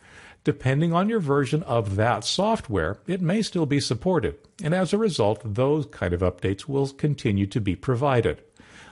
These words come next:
Microsoft Update is really just Windows Update checking for more software, so it'll come through the same interface that you're used to seeing.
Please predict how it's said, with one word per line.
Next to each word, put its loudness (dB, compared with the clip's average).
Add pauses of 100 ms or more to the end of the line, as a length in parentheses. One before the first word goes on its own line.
Microsoft 2
Update 0 (160)
is 0
really 0
just 0
Windows 4
Update 0
checking 0
for -2
more 0
software, 0 (240)
so -2
it'll 2
come 2
through 2
the -2
same 0
interface 2
that -6
you're 0
used 0
to -6
seeing. 0